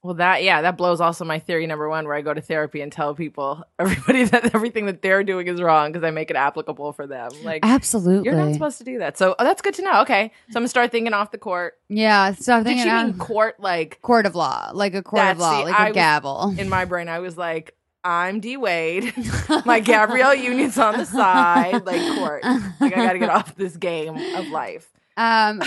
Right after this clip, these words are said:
Speaker 2: girl,
Speaker 1: <laughs>
Speaker 2: what else is new in your life?
Speaker 1: Oh, wait, I
Speaker 2: Anything
Speaker 1: have one more
Speaker 2: special?
Speaker 1: thing.
Speaker 2: Oh, wait,
Speaker 1: I have
Speaker 2: you
Speaker 1: a
Speaker 2: do,
Speaker 1: third
Speaker 2: you
Speaker 1: one.
Speaker 2: do?
Speaker 1: Yes. Um, I care about everything living,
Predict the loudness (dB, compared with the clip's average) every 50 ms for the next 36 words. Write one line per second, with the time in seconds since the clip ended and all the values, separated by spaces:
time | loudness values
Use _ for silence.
0 | -6 -4 -2 2 4 4 4 4 4 2 0 -2 -2 -2 0 2 2 2 0 0
1 | -6 -10 -10 -10 -8 -8 -6 -6 -6 -6 -4 -2 -2 -2 -2 -4 -2 0 2 2
2 | 4 4 2 2 2 2 0 0 0 0 0 -2 -2 -2 -4 -6 -6 -4 0 2
3 | 2 2 2 2 2 2 0 0 0 0 2 2 2 0 -2 -2 -2 -2 -2 -2
4 | -4 -6 -8 -10 -14 _ _ _ _ -10 -10 -4 -2 0 2 2 0 -2 -6 -14
5 | -18 -4 _ 4 6 6 6 4 2 -4 -6 _ -2 -2 -2 -2 -4 -4 -2 -2
6 | 0 2 2 2 2 2 0 -2 -2 -4 -6 -6 -6 -6 -4 -2 -2 0 0 0
7 | 0 0 -2 -6 -12